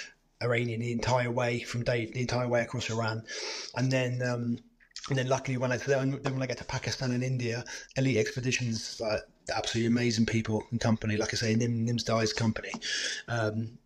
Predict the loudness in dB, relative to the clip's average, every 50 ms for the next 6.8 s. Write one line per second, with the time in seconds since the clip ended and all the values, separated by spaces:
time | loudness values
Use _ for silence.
0 | _ _ -4 0 0 2 2 2 2 2 2 0 0 0 0 -2 0 0 0 0
1 | 2 2 0 0 -2 -4 -6 -4 -4 -4 -4 -4 -2 -2 0 0 -2 -2 -2 -4
2 | -4 -2 -2 -4 -4 -4 -6 -4 -2 -2 -2 -2 -2 -4 -4 -2 -4 -4 -2 -4
3 | -4 -2 -2 0 0 2 0 0 -2 -4 -6 -8 -8 -8 -6 -4 -4 -2 -2 -2
4 | -2 -4 -2 2 2 4 4 4 2 2 2 2 2 0 0 0 0 0 2 2
5 | 2 0 0 -2 -2 -2 -2 0 0 0 0 0 0 0 0 2 2 2 2 0
6 | 0 0 -2 0 0 0 -2 -2 -2 0 0 0 0 -2 -4